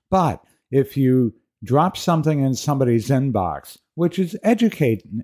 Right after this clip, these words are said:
educating them about the benefits of what you have to offer,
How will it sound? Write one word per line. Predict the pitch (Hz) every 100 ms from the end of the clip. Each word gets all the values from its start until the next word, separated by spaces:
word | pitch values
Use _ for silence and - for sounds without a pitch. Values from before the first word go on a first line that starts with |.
| -
educating | 175 190 208 220 214 175 131 131
them | 113 107
about | 107 120 127 123
the | 117
benefits | 101 170 190 - 127 117 135
of | 101
what | 131 131
you | 135
have | 117 120 -
to | 123
offer, | 120 185 - 113 113